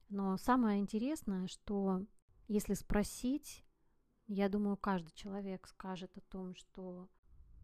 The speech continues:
он понимает, что он есть, и что здесь обсуждать, о чём здесь говорить. Но самое интересное заключается в том, что человек думает о том,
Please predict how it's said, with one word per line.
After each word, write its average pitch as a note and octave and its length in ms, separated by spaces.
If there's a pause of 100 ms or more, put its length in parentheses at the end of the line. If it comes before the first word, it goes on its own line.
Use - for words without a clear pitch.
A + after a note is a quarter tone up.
он F#3+ 160
понимает, F#3+ 560 (240)
что - 280
он F3 160
есть, A#3 480 (140)
и F3+ 200
что G3+ 220
здесь E3+ 420 (300)
обсуждать, G3+ 580
о G3 60
чём F#3+ 240
здесь F3+ 280
говорить. G3+ 680
Но F#3+ 440 (260)
самое G#3+ 440
интересное G3 680
заключается F#3+ 880
в - 100
том, D4 460 (440)
что G#3 680 (340)
человек G#3+ 540
думает F#3+ 720 (420)
о F3+ 100
том, C#4+ 480